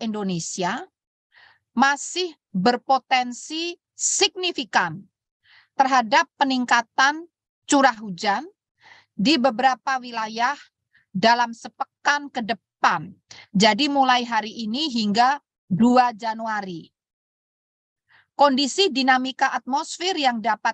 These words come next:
memicu peningkatan curah hujan tersebut antara lain masih sama dengan dua puluh satu Desember, namun intensitas apa,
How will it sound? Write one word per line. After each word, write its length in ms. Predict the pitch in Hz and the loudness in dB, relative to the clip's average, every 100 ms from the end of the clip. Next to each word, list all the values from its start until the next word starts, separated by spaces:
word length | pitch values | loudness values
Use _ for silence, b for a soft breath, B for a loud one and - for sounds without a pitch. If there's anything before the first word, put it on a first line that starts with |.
| _ 233 | _ -12
memicu 560 | 220 233 - - 320 415 - _ b b b - | -8 -8 -10 -8 -6 -6 -10 _ b b b -2
peningkatan 720 | 262 254 247 240 - 247 233 | 0 0 0 0 0 -2 -4
curah 240 | 247 226 | -4 -4
hujan 320 | 220 190 226 | -4 -4 -4
tersebut 640 | 202 202 185 175 180 190 294 _ _ _ _ _ _ | -4 -8 -10 -10 -2 -2 -2 _ _ _ _ _ _
antara 400 | 240 254 269 269 | -2 2 2 2
lain 320 | 262 262 285 415 539 _ _ _ _ _ _ _ _ _ _ _ | 0 -4 -4 -8 _ _ _ _ _ _ _ _ _ _ _ _
masih 320 | 226 254 302 | -2 -2 -2
sama 320 | 294 285 277 359 466 311 | 0 2 4 2 0 -2
dengan 320 | 220 233 226 | 0 2 4
dua 160 | 226 226 | 2 2
puluh 60 | 247 | 0
satu 160 | 247 | -2
Desember, 720 | 220 220 233 214 214 277 403 370 | -6 -2 -2 0 0 0 0 -4
namun 320 | 262 277 349 - | -4 -4 -6 -8
intensitas 880 | 320 320 339 320 330 320 - 302 - - | -6 0 2 2 -4 -8 -2 -2 -2 -10
apa, 240 | - 254 | -4 -4